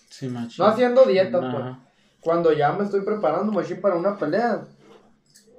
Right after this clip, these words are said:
Speaker 2: pues corro, corremos todos los días, entrenamos y, y sudamos como,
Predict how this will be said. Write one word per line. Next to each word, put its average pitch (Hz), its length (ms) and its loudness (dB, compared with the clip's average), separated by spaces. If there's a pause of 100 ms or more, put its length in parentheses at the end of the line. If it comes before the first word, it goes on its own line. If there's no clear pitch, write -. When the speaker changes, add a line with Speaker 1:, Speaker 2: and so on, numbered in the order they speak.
(260)
Speaker 2:
pues 147 220 -2
corro, 147 340 -2 (580)
corremos 131 440 -4
todos 160 180 -2
los 127 180 -2
días, 170 520 0
entrenamos 151 1000 -4
y, 135 60 -10
y 120 240 -12 (360)
sudamos 127 500 -10
como, 123 400 -10